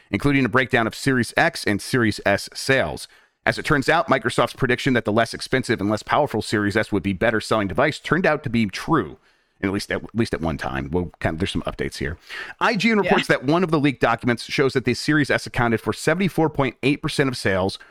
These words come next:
Speaker 1: with Series X making up twenty-five point one percent,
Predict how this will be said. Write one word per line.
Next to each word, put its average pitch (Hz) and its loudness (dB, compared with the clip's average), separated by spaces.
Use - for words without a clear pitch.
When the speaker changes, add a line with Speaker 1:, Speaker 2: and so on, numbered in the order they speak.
Speaker 1:
with 117 -2
Series 170 2
X 135 0
making 123 2
up - 0
twenty-five 123 0
point 117 -2
one 131 2
percent, 101 -4